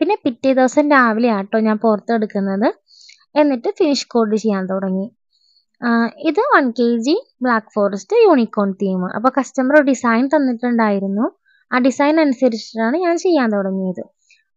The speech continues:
അപ്പോൾ customer തന്ന ഡിസൈനിൽ നമ്മൾ rainbow ഒക്കെ ചെയ്യുന്നത് പോലെ മൂന്ന് കളേഴ്സ് ഇങ്ങനെ കേക്കിൻ്റെ സൈഡിൽ ഇങ്ങനെ ഒരു, ആ, എന്താ പറയുക,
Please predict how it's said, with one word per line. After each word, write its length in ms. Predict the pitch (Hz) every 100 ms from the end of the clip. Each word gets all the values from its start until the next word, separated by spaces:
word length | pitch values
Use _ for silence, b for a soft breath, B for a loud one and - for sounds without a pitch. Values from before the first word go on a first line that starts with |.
| -
അപ്പോൾ 160 | 277
customer 420 | 330 311 320 320
തന്ന 280 | 330 311 285
ഡിസൈനിൽ 680 | 311 311 - 262 233 220 226
നമ്മൾ 260 | 294 285 269
rainbow 420 | 285 277 269 262 277
ഒക്കെ 180 | 277 330
ചെയ്യുന്നത് 500 | 330 285 254 233 220
പോലെ 300 | 220 208 214 294
മൂന്ന് 420 | 262 247 240 254 294
കളേഴ്സ് 520 | 277 226 208 214 269
ഇങ്ങനെ 400 | 233 208 196 226 381 b b _
കേക്കിൻ്റെ 360 | - 254 240 269
സൈഡിൽ 440 | 294 254 220 208 233
ഇങ്ങനെ 220 | 226 226
ഒരു, 180 | 226 226 254 b b b _
ആ, 100 | 226 233 226 226 220 - -
എന്താ 220 | 233 226
പറയുക, 360 | 220 220 220